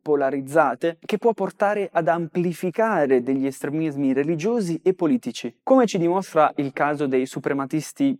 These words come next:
in America, che hanno poi assaltato il congresso, o gli scontri interreligiosi che hanno causato diverse vittime in India e in Myanmar.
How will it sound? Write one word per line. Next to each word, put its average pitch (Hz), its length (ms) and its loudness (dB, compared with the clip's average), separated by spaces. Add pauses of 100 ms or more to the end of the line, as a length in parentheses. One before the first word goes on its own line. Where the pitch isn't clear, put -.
in 135 180 -2
America, 131 580 -2
che - 100 -2
hanno 131 140 2
poi 143 140 2
assaltato 139 520 0
il 123 80 -2
congresso, 151 720 -2
o 170 140 4
gli 170 160 0
scontri 220 640 2
interreligiosi 185 920 2
che 170 80 -2
hanno 147 160 0
causato 160 340 0
diverse 160 400 -2
vittime 170 480 -4
in 202 160 2
India 139 420 0
e 139 100 -4
in 127 120 -2
Myanmar. 120 540 -4